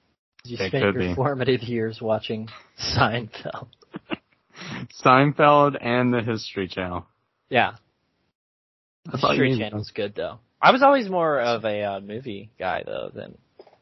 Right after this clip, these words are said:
Speaker 1: a T V guy. Like, I would much rather sit down and, like, watch two, two and a half hours of a movie than, like,
Speaker 2: Mm-hmm.
Speaker 1: binge a T V show.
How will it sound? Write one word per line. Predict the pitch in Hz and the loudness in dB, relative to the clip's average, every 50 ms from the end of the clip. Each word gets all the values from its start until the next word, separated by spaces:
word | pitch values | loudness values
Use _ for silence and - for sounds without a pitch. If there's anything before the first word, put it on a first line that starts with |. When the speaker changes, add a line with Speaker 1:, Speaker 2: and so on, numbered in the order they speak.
| _ _ _ - | _ _ _ -12
Speaker 1:
a | 110 | -8
T | - 117 107 | -6 -6 -6
V | 98 92 90 - | -6 -8 -8 -6
guy. | 78 65 - 127 - _ _ - - - | -6 -6 -6 -8 -12 _ _ -20 -2 4
Like, | - 143 151 | 6 8 8
I | 156 165 | 8 8
would | 175 196 175 | 6 4 4
much | 160 147 147 - - | 4 4 4 4 2
rather | 170 160 160 160 165 165 | 2 2 4 2 2 0
sit | 160 - - - 127 123 | -2 -6 -8 -10 -6 -2
down | 131 123 120 120 120 117 117 113 _ _ _ _ _ _ _ _ - | 0 0 0 0 0 -2 -6 -12 _ _ _ _ _ _ _ _ -12
and, | 123 117 | -6 -4
like, | 117 113 110 104 - - | -4 -2 -4 -4 -8 -4
watch | 120 113 110 107 - - - - _ _ _ _ _ _ _ _ _ _ _ _ _ _ _ _ _ - | 0 2 2 2 0 -4 -10 -14 _ _ _ _ _ _ _ _ _ _ _ _ _ _ _ _ _ -8
two, | - 135 117 113 110 | -4 -4 -4 -4 -4
two | - - 117 | -6 -6 -4
and | 110 107 | 0 2
a | |
half | 107 110 107 104 | 2 2 2 2
hours | 113 107 107 107 107 104 | 2 0 0 0 -4 -6
of | 113 104 107 | -8 -10 -10
a | 107 | -10
movie | 104 101 101 104 110 120 123 131 131 _ _ _ _ _ _ _ _ _ _ _ _ - | -10 -10 -10 -10 -8 -10 -12 -12 -14 _ _ _ _ _ _ _ _ _ _ _ _ -6
than, | 120 110 107 | -6 -4 -2
like, | 107 104 104 98 92 | -2 -2 -2 -2 -2
Speaker 2:
Mm-hmm. | - 113 110 107 101 | -4 -4 -4 -6 -4
Speaker 1:
binge | - 113 104 104 107 - 104 | -2 -2 -2 -2 -4 -6 -6
a | 101 101 101 98 | -4 -4 -6 -8
T | - - 107 90 | -10 -10 -12 -10
V | 98 98 98 | -10 -12 -12
show. | - - - - - - | -12 -12 -12 -12 -14 -14